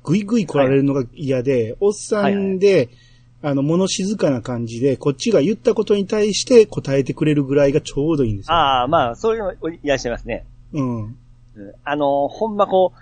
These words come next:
Speaker 2: 一生懸命な人って困る時ありますよね。
Speaker 1: 困るんです。
Speaker 2: あの、若い子でもう目ん玉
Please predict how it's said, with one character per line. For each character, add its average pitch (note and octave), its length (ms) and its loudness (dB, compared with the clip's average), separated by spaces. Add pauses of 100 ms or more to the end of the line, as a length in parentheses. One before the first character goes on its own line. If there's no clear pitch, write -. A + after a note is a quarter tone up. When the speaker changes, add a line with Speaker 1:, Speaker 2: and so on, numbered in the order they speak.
(300)
Speaker 2:
一 - 140 -8
生 - 120 2
懸 - 260 0
命 G3+ 60 6
な G#3+ 120 0
人 G3 140 -4
っ - 20 -4
て - 80 -12
困 F3+ 300 -2
る A3+ 80 -4
時 B2+ 180 -8
あ A2+ 60 -6
り A#2 80 -10
ま C3 100 -6
す - 100 -20
よ - 60 -20
ね。 F#2+ 160 -18
Speaker 1:
困 D3 280 2
る C#3 100 0
ん A#2+ 80 -2
で G2+ 80 -10
す。 G2+ 260 -16 (320)
Speaker 2:
あ A2 120 -16
の、 G#2+ 440 -16
若 A#2 300 -8
い A#2+ 80 -6
子 A2+ 120 -14
で G#2 160 -12
も G#2 200 -12
う G2+ 40 -16
目 A#2 200 -8
ん C3 40 -10
玉 D3 240 0